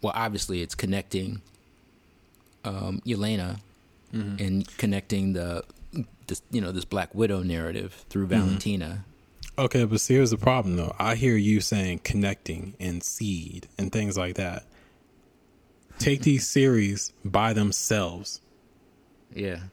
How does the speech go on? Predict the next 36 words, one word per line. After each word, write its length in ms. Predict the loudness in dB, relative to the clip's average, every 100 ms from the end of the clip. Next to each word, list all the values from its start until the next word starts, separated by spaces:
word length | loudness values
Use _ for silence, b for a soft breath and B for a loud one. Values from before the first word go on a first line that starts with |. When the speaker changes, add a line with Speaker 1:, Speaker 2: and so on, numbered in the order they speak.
| _ _ _ _ _ -6
Speaker 2:
Have 240 | -2 0
you, 280 | 4 4 4 2
have 200 | 0 0
any 220 | 2 2
of 100 | 2
them 120 | 0
had 180 | 0 -2
any 240 | 0 0 0
impact 460 | -2 -2 -2 0
on 140 | 0 2
you? 100 | 0
Have 140 | 0
you 140 | -2 -2
enjoyed 520 | -2 0 0 0 0
them 220 | -2 -2
to 120 | -2
the 80 | -6
point 300 | -4 -4 -2
where 100 | -4
it's 160 | -6 -4
like 220 | -6 -6
you 120 | -4
enjoy, 760 | -4 -4 -2 -2 -2 -4 -6 -10 b b b b b b -18 -6
I 60 | -2
don't 140 | 0
know, 120 | 0
like 220 | 0 0
you 80 | 0
enjoy 300 | 2 2 2
Daredevil, 640 | 2 2 2 -2 -4 -10 -14 _ -4
you 100 | -2
know, 100 | -2
season 460 | -2 -2 -2 -4 -4
one, 240 | -6 -10 _ _ _ -8
you 100 | -6
know, 280 | -4 -6